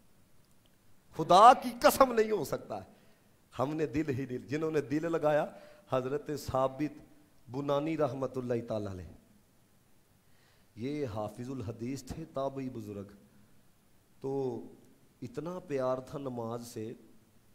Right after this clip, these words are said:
अल्लाह ताला की बारगाह में दुआ करते थे, "या अल्लाह, अगर कब्र में भी नमाज पढ़ने की किसी को इजाज़त देगा ना, तो मुझे ज़रूर देना है।" कब्र के अंदर ये दुआ कर रहे हैं।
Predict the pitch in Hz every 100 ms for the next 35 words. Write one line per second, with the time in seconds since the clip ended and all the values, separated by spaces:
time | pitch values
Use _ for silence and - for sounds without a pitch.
0 | _ - - 107 117 117 117 117 117 113
1 | 104 101 110 113 110 104 101 107 101 110
2 | 104 107 101 101 113 117 113 - - -
3 | - _ 110 123 117 - - 127 139 160
4 | 160 143 139 131 120 117 117 120 117 123
5 | 123 120 107 101 117 120 107 107 98 110
6 | 107 107 110 113 110 104 101 98 104 98
7 | 92 92 98 92 85 85 76 - - -
8 | - _ - - _ - 127 123 123 123
9 | 104 90 90 - - _ _ - _ _
10 | _ _ - - - - - _ _ _
11 | - - - _ - - - - 240 311
12 | 320 311 427 359 311 254 214 208 156 -
13 | - -